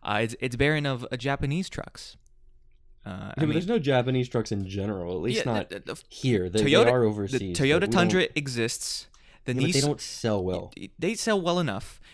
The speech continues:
Speaker 1: The Nissan, um, um, Titan, I think it's called. They, they, they, they got, the, there's another truck company we forgot to talk about, uh, Hercules, but I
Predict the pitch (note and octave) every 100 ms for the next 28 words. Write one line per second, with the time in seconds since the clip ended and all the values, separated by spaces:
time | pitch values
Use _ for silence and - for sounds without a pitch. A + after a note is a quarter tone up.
0 | - B2 B2 D3 E3+ F3+ F3+ F3+ D#3 C3+
1 | C#3 C3+ C3 C3 C3 - - - _ -
2 | C3+ C3 B2 A#2+ A2+ - D3+ C#3+ C#3+ C#3
3 | E3+ - - - - - B2+ D3 C#3 -
4 | C#3+ C3 C#3 - A2+ A#2+ A#2 - - -
5 | A#2+ A#2 A#2 A#2+ B2+ B2 - - - -
6 | - - - - _ A#2+ A#2+ B2 A#2 B2
7 | C#3 C3 A#2+ - _ - C3+ B2+ A#2+ A2+
8 | A2 G#2+ A2+ A2 A2+ A2 G#2 G#2 G2+ G2+
9 | B2+ - G#2+ G#2+ A#2 - G2+ - A#2